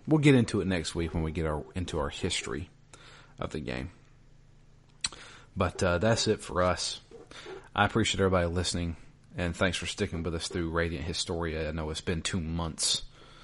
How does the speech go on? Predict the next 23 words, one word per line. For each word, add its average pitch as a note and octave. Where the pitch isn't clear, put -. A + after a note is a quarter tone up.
Took F#2+
us F2
that -
long E2+
to D#2+
beat E2+
this -
game, D#2+
but D2
a -
lot G#2
of -
things F#2+
happened D#2
in E2
those F2+
<laughs> -
two C3+
months. -
<laughs> -
But, G#2
uh, G2
yeah, C#3+